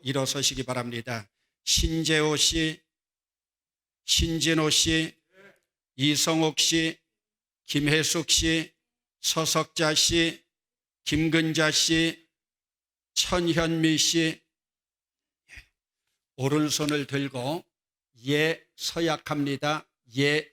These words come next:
확신합니다." 대답하시면 되겠습니다. 여러분들은 이미 한 달 동안, 아, 세례 교육을 받았기 때문에 여러분들에게 서약하겠습니다.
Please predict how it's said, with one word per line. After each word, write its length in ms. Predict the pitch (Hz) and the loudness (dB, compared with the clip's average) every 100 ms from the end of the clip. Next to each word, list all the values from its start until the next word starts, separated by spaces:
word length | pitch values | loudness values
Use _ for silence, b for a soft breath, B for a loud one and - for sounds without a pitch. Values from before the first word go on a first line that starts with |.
| - | -8
확신합니다." 1000 | - 165 - 165 147 147 135 139 143 - _ | -6 -2 -2 -2 -2 -2 -2 -2 -4 -4 _
대답하시면 680 | - 135 135 139 - 143 127 | -6 -4 -4 -4 -4 -4 -6
되겠습니다. 800 | 127 127 127 143 123 123 123 160 - _ _ _ _ | -6 -6 -6 -8 -12 -6 -6 -6 -12 _ _ _ _
여러분들은 540 | 131 135 131 135 135 | -4 -2 -2 -2 -2
이미 180 | 131 135 | 0 -2
한 320 | 127 - 160 | -4 -6 -8
달 160 | 151 151 | -6 -6
동안, 560 | - 135 123 131 185 202 _ _ _ _ | -8 -6 -2 -2 -4 -8 _ _ _ _
아, 180 | 110 98 | -14 -6
세례 580 | - 156 151 143 131 113 _ | -4 -2 -2 0 -2 -6 _
교육을 460 | 135 131 135 127 120 | -2 -2 -2 -4 -6
받았기 460 | 127 127 120 127 | -6 -6 -8 -12
때문에 640 | - 120 113 110 120 156 - 131 | -12 -14 -12 -10 -6 -6 -8 -6
여러분들에게 880 | 123 123 123 120 117 117 135 139 - - | -6 -4 -6 -8 -10 -6 -4 -4 -6 -10
서약하겠습니다. 1160 | - 147 147 135 - 127 123 - 113 113 107 | -8 -6 -6 -6 -8 -8 -6 -6 -10 -16 -16